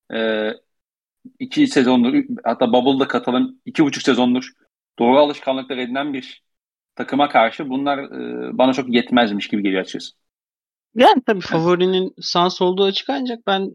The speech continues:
Speaker 2: oyun kalitesi olarak Mavericks'in matchleyebileceğini düşünüyorum. Hatta bana şey gibi geliyor, yani iki tarafında deplasmanda maç çaldığı, yani gerçekten iyi basketbol izleyeceğimiz bir, e, seri olacak gibi geliyor.
Speaker 1: Ya evet, evet, yani ben de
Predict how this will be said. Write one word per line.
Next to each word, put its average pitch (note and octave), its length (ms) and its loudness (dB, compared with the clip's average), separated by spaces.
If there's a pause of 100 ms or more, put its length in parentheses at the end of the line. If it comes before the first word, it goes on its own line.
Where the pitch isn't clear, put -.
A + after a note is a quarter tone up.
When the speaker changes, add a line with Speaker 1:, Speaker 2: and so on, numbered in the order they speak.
Speaker 2:
oyun G3 520 4
kalitesi E3+ 440 0
olarak F#3 380 0
Mavericks'in F3 600 -2 (400)
matchleyebileceğini E3+ 800 2
düşünüyorum. B2+ 420 -2
Hatta D#3+ 320 2
bana E3+ 140 4
şey F3+ 240 2
gibi C#3 160 -2
geliyor, B2+ 200 2
yani C3 100 0
iki D3 160 -4
tarafında E3+ 420 2
deplasmanda D#3 580 2
maç D3 200 2
çaldığı, D3 500 2 (540)
yani G#2+ 100 -4
gerçekten D3 420 0
iyi C#3+ 140 4
basketbol C3+ 480 0
izleyeceğimiz C3 600 0
bir, C3 240 -2 (200)
e, B2+ 420 0
seri C#3 240 0
olacak B2+ 280 0
gibi A#2+ 140 -12
geliyor. B2 200 -8 (960)
Speaker 1:
Ya C3 80 4
evet, E3 240 4
evet, D3 220 -6
yani A2 240 -8
ben C3 180 -8
de D3 100 -14